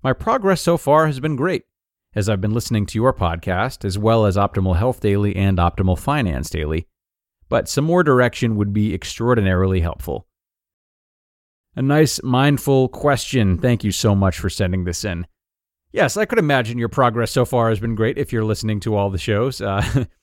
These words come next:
we definitely address a wide array of important topics across the network here, so it's a good place to, uh, develop a balanced approach to life and get some information about a lot of big recurring themes. And I really try to say that without bias.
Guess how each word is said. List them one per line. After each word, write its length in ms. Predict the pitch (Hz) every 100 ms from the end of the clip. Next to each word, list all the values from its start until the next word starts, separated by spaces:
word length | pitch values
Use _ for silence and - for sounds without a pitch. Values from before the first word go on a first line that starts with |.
| _ _
we 120 | 202
definitely 400 | 214 - 143 117
address 380 | 107 101 110 -
a 120 | 101
wide 640 | 95 - 107 95 95 98 -
array 340 | 120 107 104 101
of 160 | 92
important 420 | 98 - 113 92
topics 440 | 90 92 - 92 -
across 340 | 101 95 90
the 120 | -
network 360 | 92 90 90 87
here, 200 | 98 95
so 240 | - 92
it's 120 | 98 -
a 60 |
good 180 | - -
place 260 | - 92 -
to, 300 | - 71 95
uh, 160 | - - _ _ _ _
develop 380 | 110 98 92 92
a 60 |
balanced 520 | 87 95 98 92 87 -
approach 400 | - 92 85 -
to 100 | 101
life 300 | 90 90 -
and 140 | 90
get 100 | 95
some 160 | - 95
information 560 | 85 92 92 90 90
about 260 | 87 90 92 _ _ -
a 80 |
lot 240 | 117 123 113
of 120 | 95
big 200 | 107 98
recurring 480 | 98 - 104 90 87
themes. 440 | 87 87 82 - - _ _ _ _
And 100 | 107
I 140 | 107 107
really 300 | 143 139 131
try 180 | 110 107
to 60 | 90
say 200 | - 90
that 180 | 85 -
without 240 | 82 69
bias. 400 | - - - -